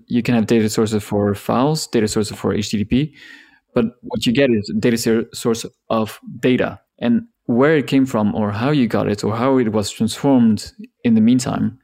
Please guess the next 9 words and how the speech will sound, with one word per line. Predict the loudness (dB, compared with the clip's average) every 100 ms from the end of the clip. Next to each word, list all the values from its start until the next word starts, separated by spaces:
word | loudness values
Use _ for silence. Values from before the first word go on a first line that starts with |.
| _
doesn't | -2 0 2
matter. | 2 2 0 -4 -10 _ _
So | _ -6 0 2 2 0
you, | 0 0 0
you | 0
can | 0 0
combine | 0 0 2 2 2 0
things. | -2 -4 -4 -4 -8 -8
And | -2 0 -2